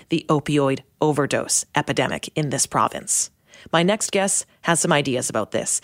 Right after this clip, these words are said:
In fact, she's even started a petition. She's done so for some very personal reasons.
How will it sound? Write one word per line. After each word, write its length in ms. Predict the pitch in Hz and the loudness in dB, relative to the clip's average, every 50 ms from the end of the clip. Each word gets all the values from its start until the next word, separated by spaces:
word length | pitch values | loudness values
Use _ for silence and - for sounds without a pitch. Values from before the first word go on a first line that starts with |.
| - - - | -8 -14 -10
In 100 | - 151 | -8 -4
fact, 360 | - 165 165 196 196 - - - | -2 0 0 0 -2 -4 -10 -8
she's 260 | - - 175 160 165 | -6 -4 -2 -2 -2
even 200 | 160 156 160 160 | -2 -2 -2 -4
started 400 | - - 160 160 156 175 - - | -2 0 0 2 2 0 -2 -2
a 80 | - 170 | -4 -4
petition. 600 | - 180 - - - - - - - - - - _ _ - - - - - - _ _ _ | -4 -4 -6 -2 -2 0 0 0 0 -2 -6 -14 _ _ -20 -20 -20 -20 -20 -20 _ _ _
She's 220 | - - 170 151 139 | -4 -2 -2 0 2
done 200 | 196 202 208 214 | 2 2 2 2
so 360 | - - 214 208 220 233 220 214 _ _ _ | 2 2 2 2 2 0 -2 -6 _ _ _
for 160 | - - 165 | -2 0 0
some 120 | - 175 | 0 0
very 300 | 156 - 175 170 170 165 165 _ _ - - | 2 2 4 4 4 2 0 _ _ -10 -4
personal 500 | - 175 165 - - 160 151 147 143 - | 0 2 2 4 4 4 4 4 2 2
reasons. 600 | - 139 131 117 - 92 - - - - - - | 2 2 2 2 2 0 -2 -2 0 0 0 0